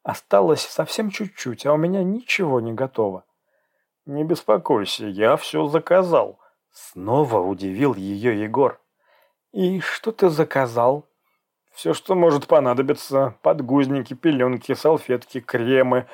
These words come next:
присыпки, даже молокоотсос и аспиратор. «Молокоотсос?»,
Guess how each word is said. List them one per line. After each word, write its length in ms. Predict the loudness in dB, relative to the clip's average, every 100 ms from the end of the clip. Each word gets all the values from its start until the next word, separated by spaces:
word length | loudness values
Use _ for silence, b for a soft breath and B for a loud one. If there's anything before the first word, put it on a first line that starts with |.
| B _
присыпки, 720 | 0 0 0 -2 -2 -8 -12 b b b
даже 480 | 0 2 6 4 2 _ 0
молокоотсос 960 | 4 4 4 4 4 4 2 2 -2
и 40 | -4
аспиратор. 720 | -4 0 4 4 2 -4 -16 _ _ _ _ _ _ _ _ _ _
«Молокоотсос?», 1600 | -4 -2 -2 -6 -10 -6 -2 0 -2 -6 -8 0 0 0 -10